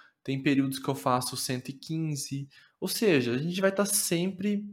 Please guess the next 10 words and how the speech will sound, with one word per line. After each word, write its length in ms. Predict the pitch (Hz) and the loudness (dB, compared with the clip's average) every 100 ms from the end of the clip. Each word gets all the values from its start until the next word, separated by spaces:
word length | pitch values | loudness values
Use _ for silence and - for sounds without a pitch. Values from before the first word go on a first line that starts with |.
| - - | -16 -12
mexendo 680 | 151 190 - - 170 180 202 | -2 0 0 0 0 0 -2
nisso, 380 | 220 202 - - | 0 0 -2 -10
porque 200 | 123 143 | 0 0
às 160 | 143 | 2
vezes 560 | 143 175 202 131 - - - - - _ | 4 4 4 0 -6 -10 -20 -20 -20 _
uma 160 | 135 151 | 2 2
adversidade 640 | 139 135 139 - 123 127 | 4 0 0 4 2 4
vai 120 | 127 | 0
te 100 | 127 | -2
atrapalhar, 720 | 127 117 - 135 131 127 - | -6 -2 2 4 4 2 -4